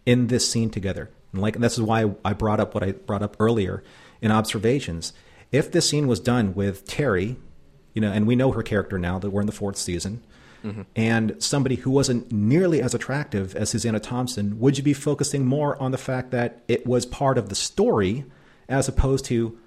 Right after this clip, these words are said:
Speaker 1: and I, I wanna say this crudely because this is the way I felt that people were,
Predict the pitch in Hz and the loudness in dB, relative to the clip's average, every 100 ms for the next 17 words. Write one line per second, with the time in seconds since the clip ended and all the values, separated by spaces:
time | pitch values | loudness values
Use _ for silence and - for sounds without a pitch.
0 | _ - - _ - - - 113 110 - | _ -20 -20 _ -20 -8 -2 -2 -2 -10
1 | - 80 135 131 170 - 175 147 - - | -8 -4 2 4 4 2 2 0 -2 -2
2 | 151 123 92 90 - 104 120 - 123 107 | 2 2 0 -4 -2 -2 -2 -2 -2 0
3 | 113 101 - 110 107 - 98 - 113 110 | 0 0 -2 -2 -2 -4 -8 -4 -4 -2
4 | 104 104 | -2 -2